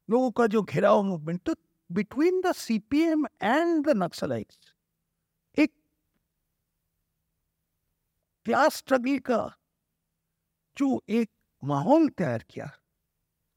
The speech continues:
first investment started leaving। और वो जो स्टैग्नेशन शुरू किया, वो स्टैग्नेशन में और दो, दो चीज हुआ।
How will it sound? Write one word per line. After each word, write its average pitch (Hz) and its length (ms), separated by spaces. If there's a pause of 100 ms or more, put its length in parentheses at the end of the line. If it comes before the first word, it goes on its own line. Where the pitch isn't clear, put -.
(160)
first 311 280 (600)
investment 196 560
started 120 260
leaving। 101 320 (1500)
और 277 120
वो 320 60
जो 339 120
स्टैग्नेशन 233 800
शुरू 240 280
किया, 131 340 (760)
वो 240 80
स्टैग्नेशन 233 760
में 311 260 (140)
और 202 180
दो, 196 280
दो 208 160
चीज 156 260
हुआ। 143 120